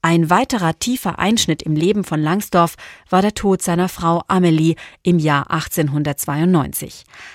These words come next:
Anhand seiner handschriftlichen verfassten Lebenserinnerungen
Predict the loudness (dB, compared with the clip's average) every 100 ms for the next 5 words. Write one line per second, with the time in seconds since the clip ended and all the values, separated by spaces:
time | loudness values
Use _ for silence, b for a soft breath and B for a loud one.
0 | B -2 0 0 -2 0 0 0 0 -2
1 | -2 -2 -2 -4 -4 -8 -2 -2 -2 -4
2 | -4 -6 -2 0 2 0 0 -2 -2 0
3 | 0 2 2 0